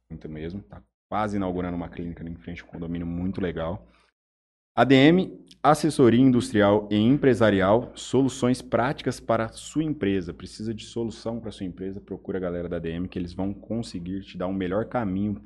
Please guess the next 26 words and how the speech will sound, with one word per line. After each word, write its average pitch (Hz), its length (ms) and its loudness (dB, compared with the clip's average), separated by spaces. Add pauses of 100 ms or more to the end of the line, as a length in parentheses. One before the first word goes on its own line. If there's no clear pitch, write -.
pra, 107 260 -6 (600)
pro 170 140 4
futuro, 123 520 2
né? 117 140 -2 (640)
G 123 80 6
S 160 240 6
X, 143 320 4
aluguel 117 480 6
de 104 100 2
lanchas 113 520 0
de 101 100 -2
vinte 120 220 2
e - 20 -14
seis 117 220 -2
a 107 80 -2
trinta 98 320 -4
pés. 101 320 -2
Fale 104 240 -2
com 104 100 -6
o 101 60 -2
nosso 101 280 -2
amigo 98 320 0
Henrique. 95 480 -6 (600)
Gente 90 220 -8
boa 98 200 2
demais. 92 560 -2